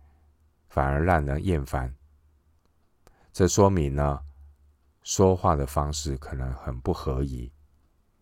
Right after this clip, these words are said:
箴言二十五章十一节说：“合宜的说话就如同金苹果掉在银网子里。”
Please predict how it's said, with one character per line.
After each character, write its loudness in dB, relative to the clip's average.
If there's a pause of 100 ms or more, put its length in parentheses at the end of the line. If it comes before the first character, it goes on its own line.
(1300)
箴 4
言 2 (160)
二 4
十 0
五 2
章 0
十 -4
一 0
节 -2
说： 0 (760)
“合 4
宜 -2
的 -2
说 -4
话 -4 (240)
就 0
如 0
同 -6 (320)
金 -2
苹 -4
果 -4 (460)
掉 4
在 -2 (200)
银 -4
网 -4
子 -8
里。” -12